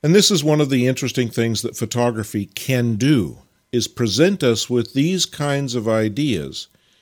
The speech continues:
even if they're communicated on a somewhat subconscious level. It's this ability of photography to create visual images for life,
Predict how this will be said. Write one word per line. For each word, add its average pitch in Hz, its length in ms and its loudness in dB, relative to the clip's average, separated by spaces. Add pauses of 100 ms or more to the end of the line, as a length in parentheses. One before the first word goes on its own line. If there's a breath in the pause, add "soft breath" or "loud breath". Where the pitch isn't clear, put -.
(160)
even 208 260 2
if 214 120 0
they're 170 140 2
communicated 147 720 0
on 117 140 -2
a 110 60 -2
somewhat 131 460 -2
subconscious 131 920 -4
level. 110 440 -4 (800)
It's 131 180 -4
this 175 240 6
ability 196 600 2
of 156 120 2
photography 120 840 -6 (480 soft breath)
to 120 100 -6
create 139 460 0
visual 180 600 2
images 127 640 -4 (500)
for 123 720 2 (160)
life, 110 580 -4